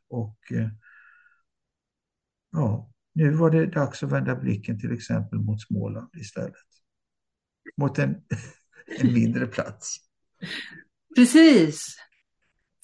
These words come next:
Speaker 2: För, eh, du sa ju då när du slutade att,
Speaker 1: Mm.
Speaker 2: eh, i intervjuer där att du skulle starta en ny verksamhet med författarbesök i Bodafors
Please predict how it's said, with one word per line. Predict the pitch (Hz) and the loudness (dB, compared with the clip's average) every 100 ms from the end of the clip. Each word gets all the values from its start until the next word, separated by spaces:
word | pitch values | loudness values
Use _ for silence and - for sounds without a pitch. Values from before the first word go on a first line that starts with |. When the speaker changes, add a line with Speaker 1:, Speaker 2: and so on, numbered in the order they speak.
| - | 4
Speaker 2:
För, | 254 247 226 208 | 6 6 4 4
eh, | 226 220 185 - - - _ - | 4 4 0 -6 -14 -20 _ -16
du | 170 196 247 233 220 110 - - 65 - 80 69 62 71 - - - - | -4 4 4 4 2 -2 -8 -14 -16 -18 -18 -18 -20 -20 -20 -18 -16 -6
sa | - 233 214 | 2 4 6
ju | 311 | 4
då | 277 180 | 4 2
när | 175 180 | 2 -2
du | 190 | -4
slutade | 190 208 160 196 220 247 180 - | -4 -6 -4 -2 -2 -4 -8 -10
att, | - 180 123 | -8 -4 -2
Speaker 1:
Mm. | 107 104 175 | 0 -2 -2
Speaker 2:
eh, | 185 175 170 170 - _ _ _ _ - | -4 -4 -6 -8 -14 _ _ _ _ -4
i | 185 | 0
intervjuer | 185 - 175 180 156 170 | 2 0 4 4 4 4
där | 175 160 | 4 2
att | 160 - | 0 -2
du | 165 | -8
skulle | - 180 | -2 -4
starta | - 180 - | 0 -2 0
en | 202 214 | 2 2
ny | 233 | 2
verksamhet | 233 175 - 165 160 165 | 2 -2 -2 -6 -4 -6
med | - 165 | -6 -6
författarbesök | 175 - 170 - 156 156 - 160 - | -6 -6 -6 -4 -6 -6 -4 -4 0
i | 165 | -2
Bodafors | 151 170 165 165 190 190 - - | 0 -2 -4 -6 -8 -8 -10 -14